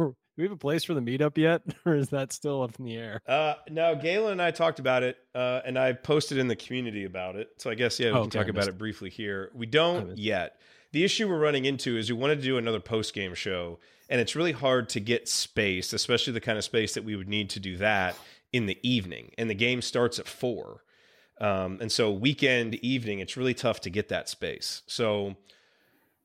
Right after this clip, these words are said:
Speaker 2: we're probably just gonna do the post-game show at the Cuban Center, or, like, we'll, you know, we'll do a quick post-game show at the Cuban Center or the media school, and then do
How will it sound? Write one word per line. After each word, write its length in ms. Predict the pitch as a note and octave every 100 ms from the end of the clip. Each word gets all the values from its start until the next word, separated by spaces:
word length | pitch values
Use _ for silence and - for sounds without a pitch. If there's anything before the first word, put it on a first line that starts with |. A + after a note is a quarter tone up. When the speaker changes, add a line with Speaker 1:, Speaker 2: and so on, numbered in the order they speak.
| _ -
Speaker 2:
we're 100 | A2+
probably 640 | - - D3 F3+ E3+ F#3
just 240 | D3+ D#3 -
gonna 160 | D3
do 180 | C3 C#3+
the 60 | B2
post-game 440 | C3 C3 D3+ C3+
show 240 | - C#3
at 60 | B2+
the 60 | G#2
Cuban 300 | - C3 C3
Center, 360 | - B2+ B2+ B2
or, 600 | A2+ A2+ A#2 A2+ A2 A2+ - _ - B2+
like, 200 | B2+ G#2
we'll, 140 | C3 B2+
you 80 | C3
know, 80 | G#2+
we'll 140 | A#2
do 220 | A2 C3+
a 40 | A#2+
quick 220 | - A#2
post-game 380 | A#2+ A#2 A#2+ G#2
show 200 | - G#2+
at 60 |
the 60 | -
Cuban 260 | - A#2+ A2+
Center 240 | A#2+ A2
or 180 | G#2+ G#2+
the 60 | G2
media 280 | G#2+ G#2
school, 340 | G2 - G2+ G2
and 100 | A2+
then 160 | A2 G2+
do 540 | G2 A#2 A#2+ A#2 G#2+